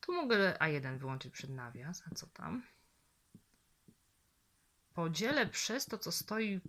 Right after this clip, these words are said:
powiedzmy, przy S N. Tak, ja liczę dla Q różnego od jedynki, więc mogę podzielić przez to.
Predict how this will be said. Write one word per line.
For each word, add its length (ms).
powiedzmy, 540
przy 320
S 280
N. 400
Tak, 280
ja 80
liczę 240
dla 140
Q 340
różnego 360
od 100
jedynki, 360
więc 160
mogę 260
podzielić 480
przez 320
to. 300